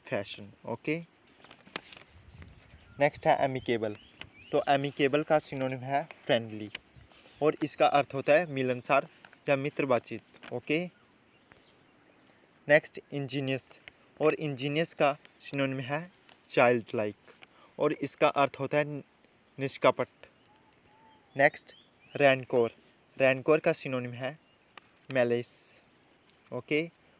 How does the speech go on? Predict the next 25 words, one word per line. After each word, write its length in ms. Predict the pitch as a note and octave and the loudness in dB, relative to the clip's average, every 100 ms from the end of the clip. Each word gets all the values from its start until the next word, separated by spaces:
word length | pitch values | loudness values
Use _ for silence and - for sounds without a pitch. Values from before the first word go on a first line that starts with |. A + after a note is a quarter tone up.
| - | -4
और 120 | C#3+ | -2
इसका 380 | - D3 - D3+ | -2 -6 0 0
अर्थ 280 | - C3+ C#3+ | 0 -4 -4
होता 200 | C3 B2 | -2 0
है 180 | C#3 D#3 - _ - | 0 -4 -20 _ -4
गहरी 320 | C3+ D3 D#3+ | 2 4 4
दुश्मनी 500 | C3+ C3+ - C3+ D3+ D3+ | 0 -4 -4 -10 -8 0
या 120 | C#3 | 0
गहरा 280 | B2 C3 C3 | 0 0 0
वैर। 260 | G#2+ F#2+ - - _ _ - _ _ _ - _ _ | 0 -4 -8 -20 _ _ -20 _ _ _ -20 _ _
ओके 260 | B2 - C#3+ | -8 -4 -4
स्टूडेंट्स, 480 | - D3+ D#3+ - - _ _ _ _ - | -2 -2 -4 -6 -20 _ _ _ _ 2
नेक्स्ट 340 | D3 D#3 - C3+ | 4 4 -4 -8
ग्रोटेस्क्यू 760 | C3 C#3 - C3+ - C#3 B2+ G#2+ _ _ _ - _ _ _ C#3+ | 0 0 2 -6 -6 -4 -4 -6 _ _ _ -20 _ _ _ -2
और 120 | D3 | -2
ग्रोटेस्क्यू 720 | A#2+ C#3+ C#3 D3 - - E3+ | 2 2 2 0 -2 0 2
का 200 | - D3 - - _ | 4 4 4 -6 _
सिनोनिम 420 | - C#3 C3+ C3 C3+ | -14 -6 -4 -4 -6
है 200 | D3 - A#2+ | -8 -6 0
ऑड 280 | A2+ G#2 - - _ _ _ _ _ - | 0 0 -8 -20 _ _ _ _ _ 0
और 140 | D3+ | 0
इसका 300 | D3+ C#3+ D#3+ C#3+ | 2 -2 0 4
अर्थ 260 | C#3+ - | 2 0
होता 220 | C#3+ - | -6 0
है 220 | A#2+ C#3 | 0 0